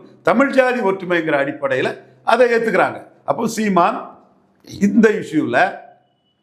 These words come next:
ரெண்டு பேரை வச்சு சண்டை போட்டுட்டு இருக்கக்கூடிய ஒரு தன்மை மாறி, தமிழ், தமிழ் ஜாதிகள் ஒற்றுமைன்னு பாண்டிய நெடுஞ்செழியன், நமக்குள் பகை வேண்டாம்,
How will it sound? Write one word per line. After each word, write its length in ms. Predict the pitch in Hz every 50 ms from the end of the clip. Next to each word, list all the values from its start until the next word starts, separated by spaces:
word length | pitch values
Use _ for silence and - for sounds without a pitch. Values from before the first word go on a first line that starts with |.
| _ _ _ _ _ - - _ _ _ _ _ _ -
ரெண்டு 280 | 165 220 254 262 254
பேரை 280 | 180 - 226 247 240 233
வச்சு 220 | 220 214 208 202
சண்டை 240 | 185 196 190 196 208
போட்டுட்டு 340 | - 196 190 190 185 170 151
இருக்கக்கூடிய 440 | 151 135 165 151 156 156 160 160 147
ஒரு 140 | 143 131 107 - - - - - _ _ _ - _ _ -
தன்மை 280 | 175 190 208 208 202 165
மாறி, 320 | 147 135 123 117 143 190 233 - - - - - _ -
தமிழ், 260 | 143 185 247 277 - - - - - - _ _ _ _ _ _ _ _ _ _ _ _ _ _ _ _ _ - - - - -
தமிழ் 300 | - 165 185 214 247 254 - 254 - - - - -
ஜாதிகள் 420 | 123 208 220 233 233 233 214 202 180
ஒற்றுமைன்னு 480 | 170 - - 151 131 135 143 202 240 185
பாண்டிய 360 | - 214 226 262 254 254 247 208
நெடுஞ்செழியன், 560 | 196 190 185 180 160 170 151 151 139 - - - - -
நமக்குள் 420 | - 170 208 247 - - 269 247 -
பகை 260 | 220 214 190 214 214
வேண்டாம், 380 | 196 190 170 151 151 143 -